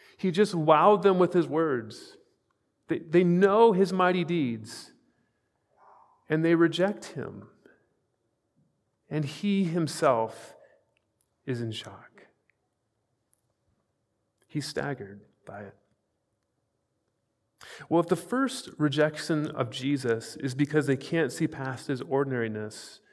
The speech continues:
they can't actually see who he is, the second is the very opposite. It's because they see exactly who he is. And we see this in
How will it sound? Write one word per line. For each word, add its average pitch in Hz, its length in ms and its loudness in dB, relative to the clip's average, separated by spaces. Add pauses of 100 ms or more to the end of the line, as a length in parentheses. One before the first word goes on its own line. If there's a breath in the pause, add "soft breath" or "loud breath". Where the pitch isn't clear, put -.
(420 soft breath)
they 143 100 -4
can't 180 240 -2
actually 156 280 -2
see 170 400 -2
who 143 180 -2
he 117 140 -6
is, 107 560 -10 (1400)
the 139 100 -2
second 185 680 0 (120)
is 131 120 0
the 143 80 0
very 135 240 6
opposite. 127 640 -4 (1600 soft breath)
It's 135 140 -8
because 139 320 0
they 139 120 2
see 139 260 -6
exactly 131 680 -6
who 107 140 -10
he 107 140 -16
is. - 500 -20 (1500 loud breath)
And 170 60 -4
we 165 80 6
see 208 220 -4
this 151 320 0
in 151 500 0